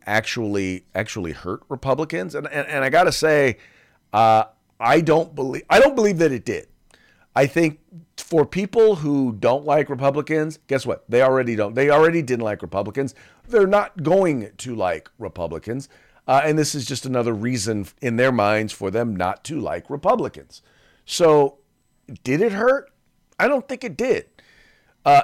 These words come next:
in particular, when you realize how, what actually has come of it, which is a full-throated recognition that Republicans aren't going to touch Social Security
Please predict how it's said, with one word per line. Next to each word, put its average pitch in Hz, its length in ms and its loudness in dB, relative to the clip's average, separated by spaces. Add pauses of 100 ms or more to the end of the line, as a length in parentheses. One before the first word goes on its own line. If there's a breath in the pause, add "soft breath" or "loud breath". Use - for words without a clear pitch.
in 226 160 4
particular, 151 880 2
when 143 520 0
you 135 180 -2
realize 151 640 4
how, 143 360 0
what 147 240 0
actually 127 360 0
has 101 120 -4
come 185 200 -4
of 127 140 0
it, 117 140 -2
which 120 240 -6
is 120 260 -2 (320 soft breath)
a 139 120 -4
full-throated 147 840 2
recognition 120 880 -2
that 107 200 0
Republicans 113 580 -6
aren't 110 340 -6
going 107 320 -4
to 92 60 -12
touch - 320 -8
Social - 320 -10
Security - 640 -10